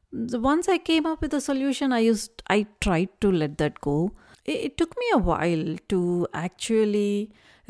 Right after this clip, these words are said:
realize how unproductive this behavior is, and how I could do all this without wasting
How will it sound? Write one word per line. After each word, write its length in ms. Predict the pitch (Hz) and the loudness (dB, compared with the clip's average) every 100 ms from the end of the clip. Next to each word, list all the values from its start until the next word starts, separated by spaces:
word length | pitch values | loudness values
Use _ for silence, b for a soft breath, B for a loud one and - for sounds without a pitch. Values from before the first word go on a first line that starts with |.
| 196 | 0
realize 640 | 190 185 190 185 190 - - _ _ _ - - | 2 2 2 2 0 -6 -18 _ _ _ -14 -4
how 480 | 214 220 226 220 - | 0 2 4 2 2
unproductive 1080 | 208 202 214 214 175 180 - 190 185 170 180 - | 0 6 8 8 4 -2 -2 0 0 -2 -8 -10
this 180 | 180 185 | -6 -4
behavior 480 | 165 180 185 180 180 | -2 0 0 -2 -2
is, 400 | 170 175 185 - - _ | -2 -2 -2 -6 -14 _
and 260 | 190 180 180 | -6 -6 -6
how 220 | 220 226 | -2 0
I 140 | 214 | 2
could 360 | 208 220 180 160 | 0 0 -2 -2
do 280 | 208 233 233 | -2 0 0
all 520 | - 185 190 226 240 | 2 2 6 6 6
this 340 | 220 240 254 | 4 0 0
without 440 | 202 190 190 196 185 | 0 2 4 4 4
wasting 580 | 180 185 - 208 208 | 2 0 0 0 -2